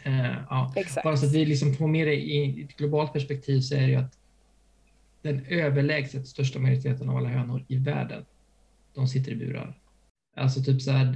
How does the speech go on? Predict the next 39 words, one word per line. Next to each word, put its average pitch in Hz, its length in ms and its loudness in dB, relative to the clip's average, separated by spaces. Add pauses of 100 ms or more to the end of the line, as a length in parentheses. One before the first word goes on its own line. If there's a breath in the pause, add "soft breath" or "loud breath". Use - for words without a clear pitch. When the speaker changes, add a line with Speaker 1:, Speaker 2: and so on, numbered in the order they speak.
Speaker 1:
det, 143 280 2
det 139 180 2
ser 139 220 0
liksom, 135 400 0
det 139 60 4
är 139 40 4
inte 139 440 2
ratio 135 560 -2
nittiofyra 131 580 -2
sex 135 260 -14 (720 soft breath)
i, 127 380 2
i 135 400 0
resten 139 300 0
av 127 60 -2
världen. 123 380 -8 (520)
Alltså 135 160 -4
tar 143 120 0
vi 143 60 2
E 143 160 2
U 143 60 4
i 139 60 4
stort 135 240 -2
så 151 80 -2
är 143 40 2
det 131 80 2
fifty 135 320 -4
fifty - 520 -10
och 143 140 -4
vi 147 60 0
i 143 460 0
E 143 40 2
U 143 140 -2
är 135 140 -2
liksom 131 340 -2
längst 135 360 0
fram 131 220 -4
i 131 40 0
hela 123 180 -6
världen 143 280 -8